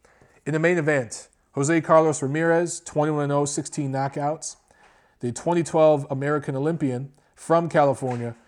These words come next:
going up against Amir Imam for the vacant W B C one hundred and forty pound title. I talked about Regis Prograis winning the interim version of that title last week. These guys are fighting for the quote-unquote full version of the title.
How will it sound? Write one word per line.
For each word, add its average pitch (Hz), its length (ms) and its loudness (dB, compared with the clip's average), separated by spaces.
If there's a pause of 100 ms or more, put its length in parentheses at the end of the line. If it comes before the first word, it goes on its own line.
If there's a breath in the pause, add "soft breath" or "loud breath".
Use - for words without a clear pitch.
(420 soft breath)
going 190 240 6
up 180 120 4
against 160 340 0
Amir 170 520 2
Imam 147 440 0
for 143 100 -4
the 123 100 -4
vacant 147 600 -2
W 156 320 2
B 143 200 -2
C 139 360 -2
one 127 260 -2
hundred 127 360 -4
and 120 160 -8
forty 120 300 -6
pound 120 300 -10
title. 139 320 0
I 117 80 -4
talked 151 280 2
about 147 180 4
Regis 135 260 -2
Prograis 156 440 0
winning 143 260 -4
the 135 140 -10
interim 233 500 0
version 151 320 -2
of 143 80 -4
that 135 220 0
title 127 360 -6 (300 soft breath)
last 165 420 2
week. 127 300 -6 (220 soft breath)
These 147 180 -4
guys 143 240 2
are 127 60 -6
fighting 135 340 -4
for 131 140 -6
the 120 180 -4
quote-unquote 135 600 -4 (280 soft breath)
full 190 420 4
version 117 520 -6 (320)
of 135 200 0
the 120 80 -6
title. 113 360 -4